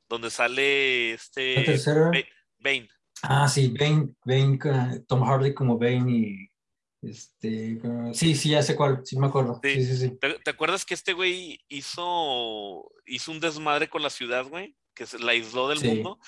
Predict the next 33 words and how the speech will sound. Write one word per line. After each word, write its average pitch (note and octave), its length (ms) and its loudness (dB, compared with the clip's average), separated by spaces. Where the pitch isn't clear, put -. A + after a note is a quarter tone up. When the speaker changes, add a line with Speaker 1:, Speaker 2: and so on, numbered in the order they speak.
Speaker 1:
y B2 100 -2
había B2+ 240 2
Speaker 2:
Sí. - 60 -10
Speaker 1:
tribunales, B2+ 1300 -2
este, A2 360 -14
improvisados, B2+ 680 -2
güey, D3 160 0
donde A2+ 420 -2
los G#2+ 200 -10
villanos A2+ 400 -4
eran B2+ 180 -2
los C3 140 -12
que A#2+ 200 -12
juzgaban A2+ 380 -4
al A#2 120 -8
pueblo. B2 320 -6
Speaker 2:
Sí. A2+ 280 -2
Speaker 1:
Ah, - 140 -6
eso E3+ 540 2
más G3+ 240 -10
o G3+ 60 -2
menos, F#3+ 320 -10
güey, E4 280 -16
por - 160 -4
ahí C3+ 100 0
va. E3+ 120 -2
Speaker 2:
Algo, A2 220 -2
algo A#2 400 2
era C3+ 140 6
así, C3 200 2
pero C3+ 220 4
más A#2+ 220 2
violento, C3 540 4